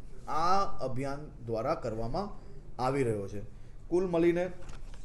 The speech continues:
મુખ્યમંત્રીશ્રીના માર્ગદર્શનમાં ગુજરાત રાજ્યના તમામ વિભાગો સાથે મળીને આવા પરિવારને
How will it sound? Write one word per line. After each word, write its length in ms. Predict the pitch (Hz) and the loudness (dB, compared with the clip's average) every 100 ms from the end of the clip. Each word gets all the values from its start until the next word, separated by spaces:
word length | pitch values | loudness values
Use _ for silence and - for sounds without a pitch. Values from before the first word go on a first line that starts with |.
| - - - | -10 -10 -8
મુખ્યમંત્રીશ્રીના 960 | 127 131 160 175 170 185 - 170 175 170 | -6 -4 -2 -2 0 -2 0 -2 0 -2
માર્ગદર્શનમાં 840 | 156 151 151 170 - 175 139 113 - - - - - - - - - - - - - - - - - 110 | -2 -4 -2 -4 -4 -6 -6 -8 -8 -8 -10 -10 -6 0 0 0 -4 -8 -10 -10 -10 -10 -8 -8 -6 -4
ગુજરાત 560 | 131 139 151 165 - - - - - - - - - - - 117 | -2 0 2 2 -2 -8 -10 -10 -10 -12 -12 -12 -10 -10 -8 -6
રાજ્યના 1200 | 113 127 131 131 160 165 160 - - - 139 147 156 | -4 -2 -2 -2 0 0 -2 -8 -12 -12 -6 -6 -4
તમામ 380 | - 135 156 165 147 | -4 -2 -2 -2 -2
વિભાગો 460 | 117 117 131 135 156 | -2 0 0 0 -2
સાથે 380 | - 123 120 151 | -2 -4 -2 -2
મળીને 400 | 135 - - - - - - - - - - - - | -2 -2 -4 -4 -8 -8 -14 -14 -12 -12 -14 -10 -2
આવા 260 | 127 147 151 | 2 4 4
પરિવારને 540 | 131 135 139 143 151 | 0 2 2 0 -4